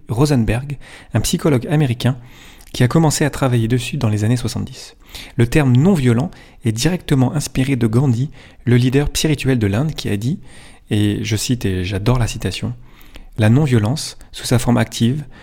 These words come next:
consiste en une bienveillance envers tout ce qui existe. C'est l'amour pur. » On parle de, d'actif, de, d'activité dans la non-violence.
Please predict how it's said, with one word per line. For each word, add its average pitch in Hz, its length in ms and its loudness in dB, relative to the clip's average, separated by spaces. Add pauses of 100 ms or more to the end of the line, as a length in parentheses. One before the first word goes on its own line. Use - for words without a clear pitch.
(120)
consiste 147 400 0
en 123 100 4
une 113 160 4
bienveillance 120 560 2
envers 107 240 -2
tout - 120 -2
ce 123 120 -2
qui - 160 -4
existe. 98 500 -6 (320)
C'est - 160 -6
l'amour 104 380 -2
pur. » - 340 -4 (1080)
On 107 60 -4
parle 101 260 0
de, 98 200 -2 (960)
d'actif, 123 800 -4 (460)
de, 104 120 -2
d'activité 127 680 0
dans 147 100 0
la 120 100 2
non-violence. 117 540 -2